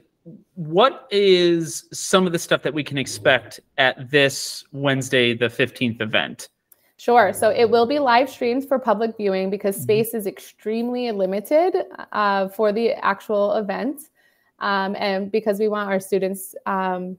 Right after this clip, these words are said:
Speaker 2: to be the forefront
Speaker 1: Mm-hmm.
Speaker 2: of, of the experience. So what we can expect to see is, um, our eighth grade social studies teachers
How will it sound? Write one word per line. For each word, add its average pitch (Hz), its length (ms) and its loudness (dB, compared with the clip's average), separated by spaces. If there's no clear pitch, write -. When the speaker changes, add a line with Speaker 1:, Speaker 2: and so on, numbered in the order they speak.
Speaker 2:
to 196 100 -12
be 208 100 2
the 196 100 4
forefront 220 640 4
Speaker 1:
Mm-hmm. 160 280 -8
Speaker 2:
of, 196 340 6
of 190 160 0
the 202 320 4
experience. 196 880 -2
So 240 160 4
what 247 160 6
we 254 140 0
can 269 180 0
expect 269 640 -2
to 247 100 -2
see 247 460 -2
is, 208 840 -2
um, 196 440 -4
our 196 320 2
eighth 240 240 -2
grade 254 200 2
social 247 300 0
studies 262 380 -2
teachers 269 680 0